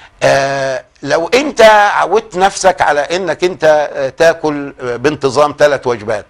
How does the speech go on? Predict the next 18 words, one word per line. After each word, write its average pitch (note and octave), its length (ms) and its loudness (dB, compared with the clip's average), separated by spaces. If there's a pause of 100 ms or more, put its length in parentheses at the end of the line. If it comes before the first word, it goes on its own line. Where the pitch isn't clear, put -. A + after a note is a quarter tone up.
(600)
ما B2+ 80 -2
تقدرش C#3+ 420 0
تاكل C#3+ 280 -4
وجبتين، A2+ 600 -6 (140)
ت-، - 80 -12
تشعر C3 500 -2
بالجوع. B2 560 -4 (680)
لو C3 200 2
انت - 160 -2
عودت F3 440 2
نفسك A3 360 0
على C#3+ 140 2
وجبتين، C#3+ 640 -2 (320)
ما C#3+ 160 -2
تلقاش F3 500 -2
ليك F#3+ 220 -4
نفس E3+ 280 -4
خالص D#3 480 2